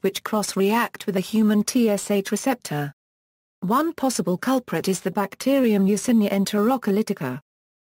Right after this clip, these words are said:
Although indirect evidence exists for the structural similarity between the bacteria and the human thyrotropin receptor, direct causative evidence is limited. Yersinia seems not to be a major cause of this disease,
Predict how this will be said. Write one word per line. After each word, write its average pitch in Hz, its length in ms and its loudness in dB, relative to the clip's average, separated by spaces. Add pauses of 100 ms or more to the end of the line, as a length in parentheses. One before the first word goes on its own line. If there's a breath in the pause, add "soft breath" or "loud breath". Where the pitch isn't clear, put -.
(160)
Although 196 320 0
indirect 196 580 0
evidence 180 540 0
exists - 500 -4
for 202 120 -4
the 202 100 -2
structural 185 640 -2
similarity 202 800 2
between 185 380 -2
the 190 80 2
bacteria 254 640 0
and 190 160 0
the 180 40 2
human 208 420 2
thyrotropin 220 840 0
receptor, - 540 -2 (240)
direct 208 540 0
causative 208 500 0
evidence 180 480 0
is 175 140 0
limited. 151 520 0 (720)
Yersinia 196 540 2
seems 196 320 0
not 214 260 0
to - 80 -4
be 185 160 2
a 175 80 2
major 208 340 2
cause 240 300 0
of 180 80 -4
this 190 220 -4
disease, 196 560 0